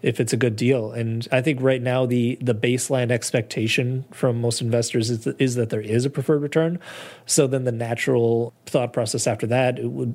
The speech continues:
would imply that a lack of one is bad. I wouldn't say that that is inherently bad.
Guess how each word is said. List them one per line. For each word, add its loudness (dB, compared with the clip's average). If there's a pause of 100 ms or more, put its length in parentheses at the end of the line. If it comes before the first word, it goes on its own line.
would 4
imply 0
that 0
a -4
lack 0
of 0
one 0
is -4
bad. 0
I 4
wouldn't 2
say 2
that 0
that 0
is 0
inherently -2
bad. 0